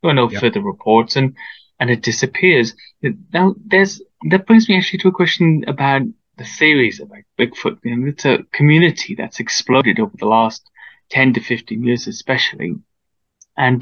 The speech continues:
Speaker 1: there's
Speaker 2: Yeah.
Speaker 1: a lot of competing theories in the community. I suppose you could say that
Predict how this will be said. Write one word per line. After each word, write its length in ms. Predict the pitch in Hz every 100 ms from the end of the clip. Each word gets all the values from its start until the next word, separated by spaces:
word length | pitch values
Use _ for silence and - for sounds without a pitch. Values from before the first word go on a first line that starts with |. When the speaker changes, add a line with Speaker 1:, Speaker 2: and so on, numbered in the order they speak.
| -
Speaker 1:
there's 260 | 127 120 107
Speaker 2:
Yeah. 40 |
Speaker 1:
a 20 | 127
lot 120 | 123
of 80 | -
competing 580 | 127 131 131 135 127 -
theories 560 | 147 147 143 151 - _ _ _ _ -
in 160 | 135 127
the 80 |
community. 880 | 120 131 151 165 - - - 139 165 _ _ _ _ _ 131
I 120 | 131
suppose 400 | - 143 139 139
you 80 | 131
could 160 | -
say 220 | - 135 127
that 240 | 123